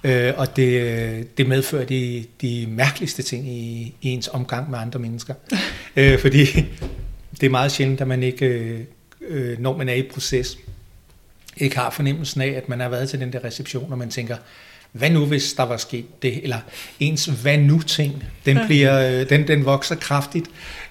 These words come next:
Speaker 1: Øh, og man sidder og tænker jo, især hvis man, øh, man lægger sådan et par reaktionsmønstre frem, ikke? Altså, "Hvad ville der ske, hvis jeg lige pludselig stillede mig op og gjorde det her?" Eller,
Speaker 2: Mm.
Speaker 1: "Hvad ville reaktionen være, hvis?"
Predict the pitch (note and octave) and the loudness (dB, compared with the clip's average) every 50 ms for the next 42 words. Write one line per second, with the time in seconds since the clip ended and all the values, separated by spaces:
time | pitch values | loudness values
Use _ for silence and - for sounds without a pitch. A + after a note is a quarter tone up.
0 | - D3+ C3+ C3+ C3 B2+ B2 B2 A#2+ A#2+ C3 - - C#3+ C#3 C#3 C3+ - C#3+ C#3 | 0 4 6 8 8 8 8 6 6 2 0 0 2 2 4 4 2 2 2 2
1 | C#3+ C#3+ C3+ B2 - C#3 C3 B2+ C3 C3+ C3 B2+ B2 B2 B2 - - C#3 C3 - | 2 2 0 -2 0 0 0 2 2 0 0 0 0 -2 -4 -4 -4 -2 2 2
2 | C#3+ C3 C3+ C3+ - C#3 C3 B2+ A#2+ A#2+ A#2 A#2 A#2 C3 - - C3+ B2+ B2 B2 | 2 2 2 0 -2 -2 -2 -2 -2 -4 -6 -6 -6 -6 -4 -4 -4 -2 -2 -4
3 | - - - - D3 C#3 - - D3 C#3 - C3+ C3 C3 C3 - B2+ A2+ - - | -8 -10 -8 -6 -2 -2 -2 -2 -2 -2 -2 -2 -2 -2 -2 -4 -6 -6 -6 -4
4 | C#3+ C3+ B2+ B2+ - - D3+ D3+ E3+ D3+ - - C3+ B2+ A#2 - - - B2 - | -2 -2 -2 -2 -2 -4 -4 -4 -4 -6 -4 -2 -2 -2 -4 -6 -8 -8 -10 -8
5 | - A#2 B2 - - C#3+ C#3+ C#3 - C#3+ B2 - C3 A#2+ - - - - - - | -6 -8 -8 -6 -6 -6 -6 -4 -6 -8 -8 -8 -8 -10 -12 -16 -20 -20 -20 -20
6 | - - - G#2 G#2 B2+ E3 F#3 F3 D#3+ - - - C#3 F#3 F3 C3 - C#3+ A#2 | -20 -12 -10 -6 -4 -2 -2 -2 0 -2 -2 -2 -4 -4 -4 -4 -2 -2 -2 -2
7 | A2+ A#2+ C3+ C3+ - C3+ A#2+ - - C3+ C3 - C3+ B2+ A#2+ A#2 A#2 A#2+ A#2+ A2+ | -2 -4 -6 -6 -6 -6 -6 -4 -4 -4 -4 -2 -2 -2 -2 -2 -4 -4 -4 -4
8 | - C3+ - - B2 A#2 B2+ B2+ - B2 A2+ G2 - C3 B2+ A2+ A#2 - - - | -4 -6 -6 -4 -4 -2 -2 -4 -4 -6 -10 -8 -6 -6 -6 -8 -8 -6 -4 -2
9 | G#2 A2 F#3 - - - - - - - - _ _ - B2+ C3+ E3 F#3 F#3+ F3+ | -2 -2 -2 -4 -10 -14 -18 -18 -20 -20 -20 _ _ -2 2 2 4 6 6 4
10 | F3 - D3 C3 B2 A#2+ - - C#3 F3+ E3+ C#3 C#3 B2+ A#2 A2 A#2 B2+ C3 C3 | 4 4 2 0 0 0 -2 -4 -2 -2 0 0 0 0 0 -2 -4 -4 -4 -4
11 | A#2+ A2+ - - - | -4 -4 -4 -8 -10